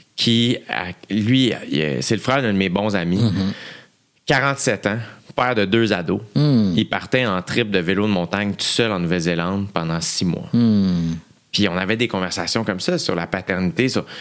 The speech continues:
Speaker 1: Puis lui, justement, il se posait la question. Il, comme, crime, à un moment donné, il y avait une situation avec son fils, puis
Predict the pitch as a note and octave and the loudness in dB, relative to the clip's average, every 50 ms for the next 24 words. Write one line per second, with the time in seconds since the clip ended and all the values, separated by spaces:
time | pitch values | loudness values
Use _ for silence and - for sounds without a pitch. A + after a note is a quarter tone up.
0 | - - - - - _ _ _ _ - F#2+ D#2+ F2 G#2 G#2+ G2 D#3+ - G2+ F2+ | -16 -16 -18 -20 -20 _ _ _ _ -4 0 2 2 4 4 2 2 0 -2 -2
1 | G2 A2+ G#2+ - - F#2 F2 F2 F#2 F#2 F2+ - - E2+ - - - G#2 A2+ A#2 | -2 -2 -2 -2 -2 0 0 0 0 0 -2 -2 -4 -4 -2 -2 -2 -2 -2 -4
2 | G#2 - - - - - - F2 E2 - - - _ - - - F#2+ G#2 G#2+ G2+ | -6 -10 -12 -14 -10 -6 -6 -6 -6 -8 -10 -16 _ -10 -6 -2 -2 0 0 -2
3 | - - F2 F2+ F2+ F2+ G2 G2+ G2+ F#2 F2+ F2 E2 - - - E2 D#2+ - G2 | -2 -2 -4 -2 -2 0 0 0 0 0 0 -2 -2 -2 -4 -4 -4 -4 -4 -4
4 | G2+ G2 F2+ - - E2 - - - F2 - - - - - | -4 -4 -4 -6 -8 -8 -6 -4 -4 -4 -4 -4 -6 -6 -6